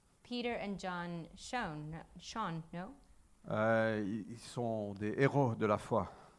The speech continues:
Speaker 1: They're heroes of the faith.
Speaker 2: Et vous savez qui ils étaient, Pierre et Jean ?
Speaker 1: But you know who they were? Peter and John?
Speaker 2: Dans Acte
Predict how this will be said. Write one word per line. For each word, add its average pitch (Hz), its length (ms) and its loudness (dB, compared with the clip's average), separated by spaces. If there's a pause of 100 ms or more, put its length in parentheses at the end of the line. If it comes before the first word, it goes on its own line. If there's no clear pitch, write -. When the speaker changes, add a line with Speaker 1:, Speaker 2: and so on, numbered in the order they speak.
(280)
Speaker 1:
They're 208 160 -2 (160)
heroes 175 500 0 (100)
of 165 200 -4
the 156 160 -6
faith. 175 240 -2 (1080)
Speaker 2:
Et 147 80 4
vous 139 120 2
savez 175 300 4
qui 175 140 0
ils 147 140 4
étaient, 143 280 2
Pierre 139 300 2
et 123 40 4
Jean ? 113 240 -2 (560)
Speaker 1:
But 202 120 -2
you 196 120 -2
know 208 180 0
who 214 160 -2
they 208 120 -2
were? 214 240 -2 (1000)
Peter 196 280 -2
and 196 80 -4
John? 202 300 -4 (720)
Speaker 2:
Dans 120 340 2
Acte 147 260 6